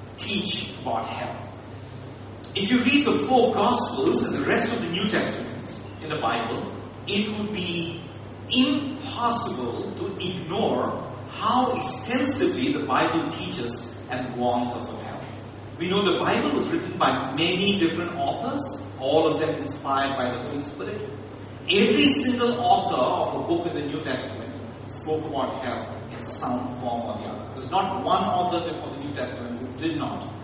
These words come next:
make a direct reference to hell. A lot of people think that because Jesus was so kind and compassionate, he never spoke about hell. All these Christians who came later, they were real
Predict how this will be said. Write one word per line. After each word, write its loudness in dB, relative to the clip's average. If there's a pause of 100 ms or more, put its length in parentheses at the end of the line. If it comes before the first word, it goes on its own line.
(180)
make -2
a -2
direct -2
reference -8
to -10
hell. -10 (1040)
A 8
lot 8
of 6
people 2
think 4
that 2
because 4
Jesus 0
was -2 (120)
so 8 (140)
kind 0 (100)
and -4
compassionate, 2 (100)
he 2
never 6
spoke -2
about 0
hell. -6
All 4
these 2
Christians -2
who -6
came -2
later, 2
they 0
were 0
real 2